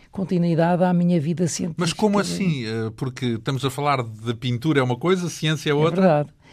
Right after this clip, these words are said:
Speaker 1: É porque a continuidade está nisto. A investigação científica é basicamente assente em duas coisas.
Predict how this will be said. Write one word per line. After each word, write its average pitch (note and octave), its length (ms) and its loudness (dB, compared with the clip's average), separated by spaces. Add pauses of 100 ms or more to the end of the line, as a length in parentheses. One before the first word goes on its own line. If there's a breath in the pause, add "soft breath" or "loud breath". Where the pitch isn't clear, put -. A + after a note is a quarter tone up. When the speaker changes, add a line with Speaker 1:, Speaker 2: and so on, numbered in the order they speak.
(340 loud breath)
Speaker 1:
É G3 120 -4
porque F#3+ 300 -8
a G#3 40 -4
continuidade C#3+ 640 -2
está C3 180 -4
nisto. F#2+ 460 -10
A - 80 -2
investigação C#3 600 -6
científica G2+ 1000 -10 (220)
é B2+ 160 0
basicamente B2+ 720 -4
assente A2+ 360 -6
em A2 40 -2
duas G#2+ 240 -6
coisas. - 320 -12